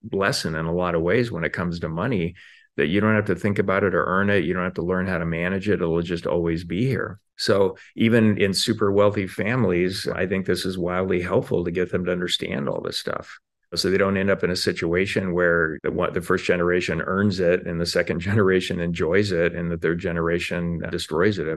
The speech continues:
as I've heard people say lately. Why is it that by the third generation, generational wealth is lost?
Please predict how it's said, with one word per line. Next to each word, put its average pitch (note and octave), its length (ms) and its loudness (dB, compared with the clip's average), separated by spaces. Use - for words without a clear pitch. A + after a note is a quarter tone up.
as E2+ 160 -2
I've D#2+ 120 -2
heard E2 240 -4
people - 280 -6
say E2 380 -2
lately. E2 360 -4
Why F2 280 -2
is F#2 240 2
it E2 160 -2
that E2+ 100 -4
by E2+ 140 -2
the D#2+ 100 -4
third E2+ 260 -2
generation, E2+ 600 -4
generational E2 640 -4
wealth E2+ 300 -4
is E2 200 -6
lost? G#2 560 -2